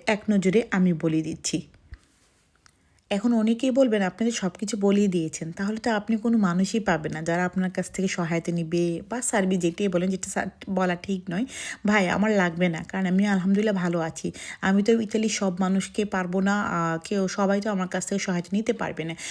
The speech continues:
So সবার উপকারের সুবিধার্থে আমি আজকের এই ব্লগটা শেয়ার করছি।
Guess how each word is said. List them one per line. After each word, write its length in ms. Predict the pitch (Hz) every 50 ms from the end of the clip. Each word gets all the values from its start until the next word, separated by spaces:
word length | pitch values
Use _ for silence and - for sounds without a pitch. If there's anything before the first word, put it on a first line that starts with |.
| - - - -
So 100 | 220 208
সবার 360 | 202 - 196 180 190 202 196
উপকারের 560 | 202 208 202 - 208 208 208 202 202 208 214
সুবিধার্থে 640 | 208 - - 180 165 185 175 196 196 185 180 - 208 208
আমি 260 | 185 165 165 165 165
আজকের 300 | 165 165 - - - 170
এই 80 | 170
ব্লগটা 360 | 156 160 156 160 - - 180 170
শেয়ার 260 | - - 160 156 -
করছি। 440 | - - 160 - - - 185 247